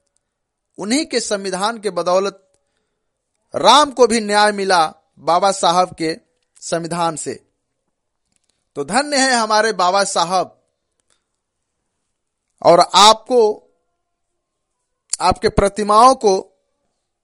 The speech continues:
लोग तोड़ देते हैं, ये बहुत,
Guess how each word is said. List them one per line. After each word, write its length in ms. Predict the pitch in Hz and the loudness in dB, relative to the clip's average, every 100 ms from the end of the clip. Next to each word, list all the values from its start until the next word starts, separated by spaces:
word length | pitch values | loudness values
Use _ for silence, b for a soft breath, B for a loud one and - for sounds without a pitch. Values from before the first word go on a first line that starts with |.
| _ _ _ _ - | _ _ _ _ -10
लोग 420 | 151 220 220 220 _ _ _ | 4 6 6 2 _ _ _
तोड़ 200 | 180 226 | -2 -2
देते 360 | 214 208 - 202 | 0 -4 -4 -6
हैं, 340 | 208 185 - _ _ _ _ _ _ _ _ | -6 -8 -10 _ _ _ _ _ _ _ _
ये 120 | 160 | -8
बहुत, 460 | 170 185 214 220 _ | -6 -4 -4 -8 _